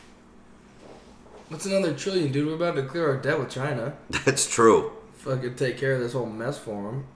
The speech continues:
Speaker 1: even though it doesn't seem like we're doing a great job, but Doctor Drew on Colin Cowherd <laughs> today, which was interesting.
Speaker 2: Uh-huh.
Speaker 1: Said that we're doing pretty good, and he respects our medical,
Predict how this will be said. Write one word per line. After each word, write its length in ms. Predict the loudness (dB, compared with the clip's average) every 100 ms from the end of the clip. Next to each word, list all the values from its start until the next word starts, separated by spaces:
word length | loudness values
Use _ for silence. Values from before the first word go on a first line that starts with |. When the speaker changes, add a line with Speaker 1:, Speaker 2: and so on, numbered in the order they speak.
| -12
Speaker 1:
even 260 | -10 -8
though 280 | -6 -6 -8 -12 -20 -20 -20 -20 -20 -20 -20 -20 -14
it 80 |
doesn't 240 | -8 -8 -6
seem 220 | -8 -6
like 160 | -6 -4
we're 100 | -4
doing 200 | -2 -4
a 40 |
great 280 | -2 -2 -2
job, 340 | -2 0 0
but 160 | -2 -4
Doctor 320 | -2 -2 -4
Drew 500 | -8 -6 -2 0 0 -4 -16 -20 -20 -20 -14 -4
on 180 | -2 0
Colin 300 | 0 0 -2
Cowherd 440 | 0 2 4 4
<laughs> 20 |
today, 400 | 6 8 10 12 12 10 8 12
which 340 | 12 12 6 2 -2 -12 2
was 240 | 6 8
interesting. 800 | 8 4 4 4 10 12 10 2 -2
Speaker 2:
Uh-huh. 240 | 2 2
Speaker 1:
Said 240 | 4 4 6
that 80 | 8
we're 100 | 6
doing 180 | 6 4
pretty 200 | 4 4
good, 300 | 6 6 4
and 180 | 2 0
he 160 | 2
respects 500 | 2 0 0 0 0
our 200 | 0 0
medical, 640 | 2 0 0 0 0 -2